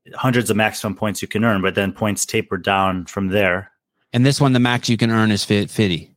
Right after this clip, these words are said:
Speaker 1: Fifty, and they taper down from there. Yeah.
Speaker 2: Okay. Okay, cool. All right. All right. And it was a different production company that, uh, I had never seen before that produced this one.
Speaker 1: Yeah. So the big, like, the big production companies, Jomez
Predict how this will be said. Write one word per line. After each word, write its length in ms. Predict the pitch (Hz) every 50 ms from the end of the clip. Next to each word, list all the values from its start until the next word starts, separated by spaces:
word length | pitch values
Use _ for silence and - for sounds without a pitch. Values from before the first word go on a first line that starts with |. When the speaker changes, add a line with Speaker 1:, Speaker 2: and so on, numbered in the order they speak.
| _ _ -
Speaker 1:
Fifty, 360 | - 110 98 - - 101 98
and 100 | 92 92
they 80 | 92
taper 300 | 90 - 101 95 - -
down 220 | 87 95 92 90 85
from 160 | 90 90 87
there. 200 | - - - - _ _
Yeah. 160 | - 98 - - _ _ -
Speaker 2:
Okay. 260 | 147 135 - - -
Okay, 220 | - 175 151 131 135
cool. 340 | - - 156 110 - _ _ _ _
All 100 | - 151
right. 220 | 160 156 156 156 156 _ _ _ _ _ _ _ _ _ _ -
All 80 | 147
right. 200 | 156 151 147 147 - _ - - -
And 140 | - 156 160
it 40 | 165
was 120 | 156 135
a 60 | 139
different 240 | 139 180 175 185 139
production 340 | 170 165 165 156 - - 139
company 380 | - 151 135 131 139 131 127
that, 260 | 120 117 120 113 - -
uh, 80 | 123
I 120 | 120 120 120
had 100 | 120 117
never 180 | 123 120 117
seen 240 | 113 - - 120 113
before 320 | 107 101 - 113 107 101
that 220 | 98 101 95 - -
produced 320 | - 107 104 101 - -
this 160 | 98 87 -
one. 180 | 92 78 - - _ _ _ _ _ _ _ _ - - - - - - - - - - _ _ _ _
Speaker 1:
Yeah. 220 | - 160 143 107 95
So 200 | - - 127 117
the 100 | 101 117
big, 400 | 98 90 127 135 131 117 - -
like, 200 | 127 117 107 -
the 80 | -
big 360 | 101 87 143 151 147 - - -
production 360 | 117 113 110 104 - 110 95
companies, 480 | - 104 98 - 101 101 101 101 95
Jomez 520 | - - 104 101 98 101 101 98 - -